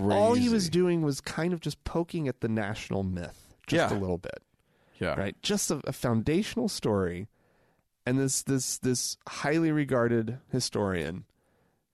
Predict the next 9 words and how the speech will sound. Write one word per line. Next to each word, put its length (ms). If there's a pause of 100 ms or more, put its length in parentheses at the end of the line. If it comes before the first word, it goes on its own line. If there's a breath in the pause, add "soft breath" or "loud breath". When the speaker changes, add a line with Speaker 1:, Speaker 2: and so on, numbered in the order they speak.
(140)
Speaker 1:
is, 420
is 280 (200)
<laughs> 300
run-, 180 (460 loud breath)
like, 140
how 440 (140)
Speaker 2:
Is 120
Speaker 1:
just 160
Speaker 2:
pilloried. 540